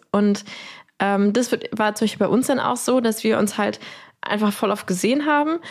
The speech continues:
und vielleicht jedes, ich sag mal, jedes vierte oder fünfte Mal hatten wir mal was miteinander.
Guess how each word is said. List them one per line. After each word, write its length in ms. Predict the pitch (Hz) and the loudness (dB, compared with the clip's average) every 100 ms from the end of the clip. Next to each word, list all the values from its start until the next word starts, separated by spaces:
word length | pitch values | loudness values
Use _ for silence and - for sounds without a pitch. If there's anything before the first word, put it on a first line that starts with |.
| - - _ | -16 -20 _
und 240 | 208 220 | 2 2
vielleicht 540 | 214 220 208 220 220 - | 2 0 0 0 -4 -2
jedes, 600 | 208 220 214 - - - - | 2 4 2 0 -10 -16 -4
ich 160 | 190 185 | -2 0
sag 120 | 208 | 2
mal, 120 | 202 | 2
jedes 280 | 196 202 190 | 4 2 0
vierte 300 | - 240 247 | 0 2 2
oder 160 | 202 208 | 2 2
fünfte 340 | 226 202 - | 2 2 2
Mal 440 | 190 190 202 214 214 - - | 2 4 2 0 -2 -12 -6
hatten 240 | 196 - | -4 0
wir 80 | 202 | 2
mal 160 | 180 170 | 2 0
was 160 | 175 | 0
miteinander. 720 | 185 165 180 180 165 151 156 | 0 0 0 0 0 0 -2